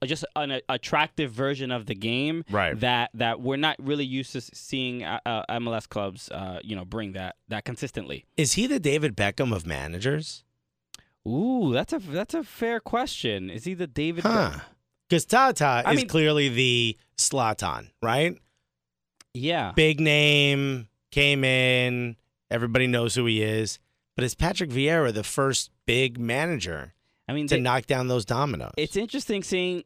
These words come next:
Speaker 1: uh, players talk about, uh, you know, I, I remember seeing, uh,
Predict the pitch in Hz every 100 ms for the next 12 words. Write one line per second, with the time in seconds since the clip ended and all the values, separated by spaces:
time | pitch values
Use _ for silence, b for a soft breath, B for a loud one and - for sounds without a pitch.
0 | - 160 131 - - 165 175 151 - 151
1 | 147 123 117 92 110 113 127 104 - 95
2 | 107 104 131 135 - 135 131 127 92 117
3 | 110 104